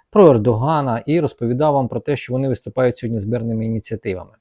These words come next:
Вони роблять різкі заяви про те, що треба, аби Росія, Україна всілися за стіл переговорів і припинили цю війну, кровопролитну війну. Безумовно, війна дуже жорстока.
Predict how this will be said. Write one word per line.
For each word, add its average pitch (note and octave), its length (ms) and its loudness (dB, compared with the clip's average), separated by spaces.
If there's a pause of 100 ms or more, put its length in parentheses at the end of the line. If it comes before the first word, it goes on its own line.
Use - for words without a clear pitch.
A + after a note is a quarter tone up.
(640)
Вони E3+ 400 4
роблять A#2 340 2
різкі A#2+ 300 -2
заяви C#3+ 400 0
про G#2+ 180 -6
те, D#3 200 0
що A2 300 -8
треба, A2 640 -2
аби A2 280 -2
Росія, G#2+ 400 -4
Україна B2+ 640 -4
всілися A2+ 500 -6
за F#2+ 60 -6
стіл G#2 220 -10
переговорів B2 500 -2
і G#2+ 40 -4
припинили A#2 540 -6
цю A2+ 340 -10 (260)
війну, G#2+ 500 -2 (500)
кровопролитну B2 680 0
війну. G#2 200 -4
Безумовно, A#2+ 720 -2
війна G#2+ 340 -6
дуже G#2 340 -12
жорстока. - 540 -12